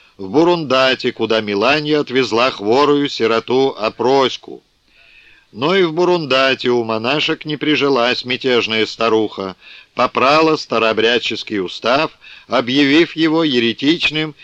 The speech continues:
и добиралась теперь до Минусинска в поисках своих дальних родственников.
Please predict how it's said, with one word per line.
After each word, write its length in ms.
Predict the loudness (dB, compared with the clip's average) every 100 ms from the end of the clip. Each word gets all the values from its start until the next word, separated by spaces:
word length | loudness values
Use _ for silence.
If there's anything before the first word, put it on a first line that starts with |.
| -20 -4
и 140 | 0
добиралась 640 | 2 2 4 4 2 0 0
теперь 500 | -2 2 2 2 0
до 140 | -2
Минусинска 800 | -2 -4 -4 -2 -2 -4 -4 -4
в 80 | -4
поисках 580 | 0 4 4 2 -4 -4
своих 440 | -2 2 2 0
дальних 460 | 0 0 0 -2 -2
родственников. 800 | 0 2 0 -10 -16 -20 -20